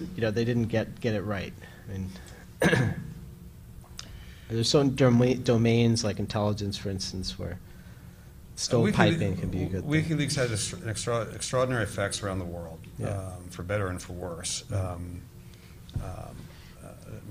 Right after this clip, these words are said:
Speaker 2: many, many people I know are, feel as though it's, um, you know, it was a, a, an epical moment in, in the ability of citizens to, to expose, uh, the inner workings of government in a way that,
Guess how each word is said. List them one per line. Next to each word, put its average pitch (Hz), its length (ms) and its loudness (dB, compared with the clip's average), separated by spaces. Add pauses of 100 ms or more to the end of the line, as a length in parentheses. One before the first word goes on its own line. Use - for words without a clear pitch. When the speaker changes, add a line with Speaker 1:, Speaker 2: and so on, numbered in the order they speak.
(160)
Speaker 2:
many, 117 320 0
many 110 500 0 (120)
people 98 240 -2
I 98 140 4
know 95 220 0
are, 98 200 -2 (760)
feel 104 280 -2
as 95 140 -6
though 98 200 0
it's, 95 260 -4
um, 90 360 -6
you 90 60 -8
know, 98 80 -6
it 92 40 -6
was 90 160 -6
a, 85 140 -6 (1400)
a, - 520 -10
an 117 120 -2
epical 113 420 0
moment 107 540 0
in, 87 340 -6 (480)
in 98 220 -2
the 92 80 0
ability 110 360 2
of 95 100 -2
citizens 107 640 -2
to, 87 500 -8 (300)
to - 100 -8
expose, 107 800 -2
uh, 92 300 -6
the 95 100 -2
inner 104 140 2
workings 101 480 -4
of 95 100 -6
government 104 400 -2
in 95 120 -4
a - 40 -8
way 95 240 -2
that, 92 220 -4